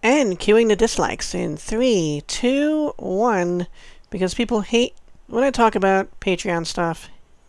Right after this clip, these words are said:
and that I'm making posts, uh, for people on Patreon early. Well, that's what I am doing here. This,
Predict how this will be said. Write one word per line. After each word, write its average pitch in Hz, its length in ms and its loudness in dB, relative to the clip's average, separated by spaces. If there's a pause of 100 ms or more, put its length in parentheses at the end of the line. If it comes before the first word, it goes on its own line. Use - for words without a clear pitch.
(120)
and 175 120 -4
that 185 180 2
I'm 180 140 2
making 196 480 0 (1080)
posts, - 800 2 (100)
uh, 202 460 0 (560)
for 185 460 0
people 160 400 -8
on 156 180 -6
Patreon 170 640 -4
early. 226 420 4
Well, 180 140 2
that's 202 180 0
what 196 100 2
I 202 40 2
am 196 160 2
doing 180 360 0
here. 190 320 0 (440)
This, 196 500 -2